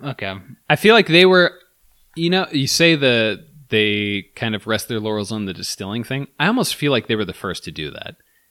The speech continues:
Speaker 2: Triple distilled. I feel like they say that all the time. And then I think people
Speaker 1: Hmm.
Speaker 2: said,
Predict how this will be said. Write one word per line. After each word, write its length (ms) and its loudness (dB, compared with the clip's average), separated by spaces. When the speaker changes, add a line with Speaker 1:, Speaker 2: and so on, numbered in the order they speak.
Speaker 2:
Triple 340 0
distilled. 640 -2
I 80 -4
feel 160 -4
like 120 -4
they 80 -6
say 200 -6
that 140 -6
all 100 -2
the 80 -10
time. 480 -10
And 100 -6
then 120 -4
I 60 -4
think 180 -6
people 240 -6
Speaker 1:
Hmm. 60 -2
Speaker 2:
said, 280 -4